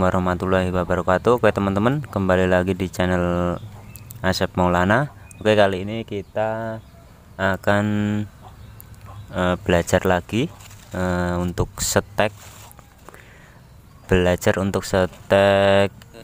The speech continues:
waru, tapi kita kali ini seteknya pilih-pilih, eh, batang atau tunas ya. Di sini kita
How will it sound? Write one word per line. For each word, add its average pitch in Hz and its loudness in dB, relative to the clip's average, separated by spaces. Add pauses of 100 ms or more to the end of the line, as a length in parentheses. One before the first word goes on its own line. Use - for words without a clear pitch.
(220)
waru, 95 2 (400)
tapi 101 0
kita 113 2
kali 104 2
ini 113 -2
seteknya 117 0 (400)
pilih-pilih, 107 -4 (880)
eh, 110 4 (2250)
batang 110 -2 (160)
atau 98 0 (2000)
tunas 104 2
ya. 104 -6 (1000)
Di 101 -14
sini 110 -6
kita 110 -2